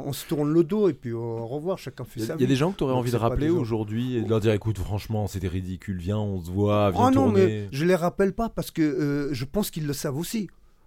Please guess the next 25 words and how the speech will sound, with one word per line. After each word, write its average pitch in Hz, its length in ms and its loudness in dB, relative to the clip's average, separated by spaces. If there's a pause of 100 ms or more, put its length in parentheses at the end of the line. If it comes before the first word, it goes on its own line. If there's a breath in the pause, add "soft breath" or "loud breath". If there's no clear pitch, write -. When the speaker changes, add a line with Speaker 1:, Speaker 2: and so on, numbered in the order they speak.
Speaker 1:
C'est 170 320 -2
tacite, 214 440 -6 (120)
on 156 180 -2
se - 100 -12
regarde 165 320 -2
dans 170 100 0
les 160 240 0
yeux, 180 80 2
on 170 80 2
se - 80 -8
croise, 156 420 -8
on 139 60 -8
se 123 80 -12
dit 123 140 -10
bonjour, 151 420 -2
on 151 60 -4
se 131 120 -12
regarde, 135 440 -4
euh, 120 320 -4 (260 soft breath)
on 127 100 -4
sait 165 220 -2
qu'au 143 160 -4
fond, 151 320 -6
euh, 120 300 -6
on, 117 280 -10